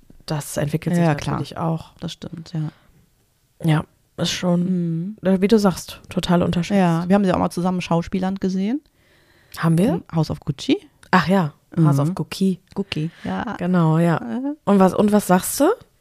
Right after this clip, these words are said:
Speaker 2: Was denn bitte?
Speaker 1: Wie, wie hast du es empfunden? Wie war sie für dich? Also jetzt abgesehen davon, ob du den Film jetzt gut, äh, fandst oder
Speaker 2: Ja.
Speaker 1: nicht. Aber wie, wie war, wie war die Interpretation?
Speaker 2: Fand ich sehr gut.
Speaker 1: Mhm.
Speaker 2: Hat sie auf jeden Fall gut gemacht.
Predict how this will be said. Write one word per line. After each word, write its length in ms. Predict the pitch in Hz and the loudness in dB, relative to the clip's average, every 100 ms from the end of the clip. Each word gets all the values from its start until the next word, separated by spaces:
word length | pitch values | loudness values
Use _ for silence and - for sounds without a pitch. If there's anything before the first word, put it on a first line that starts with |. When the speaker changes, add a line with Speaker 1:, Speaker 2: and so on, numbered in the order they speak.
| _ _ | _ _
Speaker 2:
Was 120 | 180 | -10
denn 140 | - 170 | -8 -8
bitte? 200 | 170 - | -6 -6
Speaker 1:
Wie, 280 | 214 190 180 | -4 -4 0
wie 320 | 196 202 196 | 4 4 6
hast 220 | 196 - | 2 0
du 20 | |
es 80 | 196 | -2
empfunden? 560 | - 180 - 185 - 269 | 0 0 0 0 0 -2
Wie 140 | 214 | -2
war 180 | 170 165 | 0 -2
sie 120 | 202 | -4
für 160 | - 240 | -6 -4
dich? 220 | 302 453 - - | -2 -2 -6 -8
Also 140 | - 185 | 2 2
jetzt 180 | 190 - | 4 0
abgesehen 440 | - 208 185 185 | -2 -2 0 4
davon, 280 | 180 - 185 | 4 4 -2
ob 140 | - | 0
du 80 | 180 | 2
den 100 | 160 | 2
Film 260 | - 196 165 | 4 4 4
jetzt 180 | - | 0
gut, 180 | 160 156 - - - | -6 -6 -8 -14 -6
äh, 260 | 143 143 143 | -2 -2 -2
fandst 380 | - 151 156 165 | -2 -2 -2 -2
oder 160 | 135 | 4
Speaker 2:
Ja. 200 | 220 202 | 6 6
Speaker 1:
nicht. 160 | 214 - - _ - - - - - - | 2 -4 -20 _ -20 -20 -20 -20 -20 -2
Aber 240 | 180 180 | 2 4
wie, 300 | 175 175 165 | 4 0 0
wie 240 | 175 175 170 | -2 0 0
war, 320 | 160 165 165 | 0 0 -2
wie 160 | 175 | -4
war 140 | 170 165 | -2 -2
die 160 | 190 | -2
Interpretation? 960 | 190 208 202 - 214 214 - 220 233 302 _ _ _ | -2 -2 -6 -6 -4 -6 -6 -6 -4 -6 _ _ _
Speaker 2:
Fand 180 | - 190 | -4 -2
ich 80 | 185 | 0
sehr 180 | 185 233 | 0 -2
gut. 340 | 220 226 - _ _ - | -2 -6 -10 _ _ -8
Speaker 1:
Mhm. 200 | 175 165 | -6 -4
Speaker 2:
Hat 120 | 190 | -4
sie 100 | - | -6
auf 80 | 175 | -4
jeden 140 | 180 | -4
Fall 140 | 202 190 | -2 -4
gut 180 | 190 | -4
gemacht. 480 | - 190 190 - - | -6 -6 -6 -10 -20